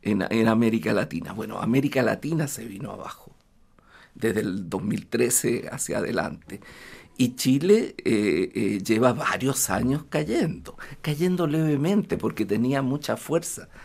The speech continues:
tenía mucha reserva, tenía mucha institucionalidad, pero se han producido una serie de, de, de elementos de caída institucional, de caída de instituciones morales,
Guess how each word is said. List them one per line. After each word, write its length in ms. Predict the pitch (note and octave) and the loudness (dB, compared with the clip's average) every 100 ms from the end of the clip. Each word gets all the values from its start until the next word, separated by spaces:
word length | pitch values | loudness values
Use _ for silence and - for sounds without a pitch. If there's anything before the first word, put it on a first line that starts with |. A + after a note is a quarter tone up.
| - | -8
tenía 320 | G#2+ G#2+ B2 C3 | 0 2 4 4
mucha 280 | B2+ - | 2 0
reserva, 540 | A2 A2+ - D#3+ C3 G#2 | 0 -2 2 2 2 0
tenía 260 | - A#2 A#2+ | 2 2 2
mucha 260 | C#3 C3+ | 0 0
institucionalidad, 1080 | C3 B2 A#2 A2 - G#2+ A2 A#2 B2 B2 A#2+ - _ - - - - _ | -2 -2 -6 -6 -2 -2 0 -2 0 2 0 -6 _ -20 -20 -20 -20 _
pero 360 | - F#3+ D4+ - - - | 12 12 12 -4 -20 -2
se 200 | - C3 | 6 8
han 120 | D3 | 8
producido 500 | C3 A#2 B2 C#3+ C3 | 4 4 2 2 4
una 200 | A#2 G#2+ | 2 0
serie 480 | - D#3 F#3 F#3+ F#3 | 0 0 2 2 2
de, 300 | C#3 A2 - - - - | 0 -2 -6 -18 -20 -4
de, 260 | A#2+ G#2 - | 0 0 2
de 160 | G#2+ | 2
elementos 640 | G2+ G2+ A2 C#3+ D#3 D3 - | 2 2 4 4 4 -2 0
de 140 | G#2+ | -2
caída 420 | - G#2 A2+ A#2+ | 0 2 2 2
institucional, 1080 | A#2 - G#2 F2+ - G2 F#2+ G2+ A2+ A2 G#2+ - - - | 0 -2 -6 -4 -4 -2 2 4 4 2 0 -6 -16 -2
de 160 | A#2 | 0
caída 420 | G#2+ G#2+ A2+ A2 | 2 2 4 4
de 80 | A2 | 2
instituciones 720 | C#3+ D#3 A#2+ - - G2+ G2 | -2 -2 -4 -2 4 4 4
morales, 720 | G2 F2+ F#2 G#2+ A2 G#2+ G#2+ | 2 2 6 8 8 6 0